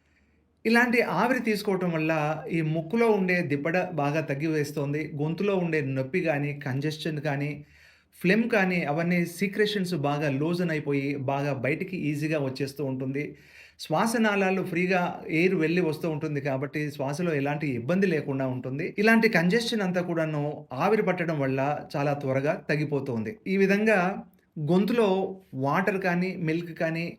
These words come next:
వాటిల్లో పసుపు, మిరియాల పొడి లేదా తేనె ఇలాంటివన్నీ వాడటం, అదేవిధంగా ఆవిరి పట్టడం, ఇవన్నీ కూడా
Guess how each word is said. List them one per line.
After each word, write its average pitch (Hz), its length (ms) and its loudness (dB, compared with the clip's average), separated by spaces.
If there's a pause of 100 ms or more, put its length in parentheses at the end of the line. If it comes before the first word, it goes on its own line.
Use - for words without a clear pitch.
(360)
వాటిల్లో 170 440 0 (380)
పసుపు, 175 420 0 (240)
మిరియాల 160 380 2
పొడి 160 300 0 (340)
లేదా 151 260 2
తేనె 156 420 0 (420)
ఇలాంటివన్నీ 185 580 2
వాడటం, 151 440 -2 (760)
అదేవిధంగా 214 640 4
ఆవిరి 175 300 4
పట్టడం, 170 400 0 (360)
ఇవన్నీ 160 400 0
కూడా 208 320 4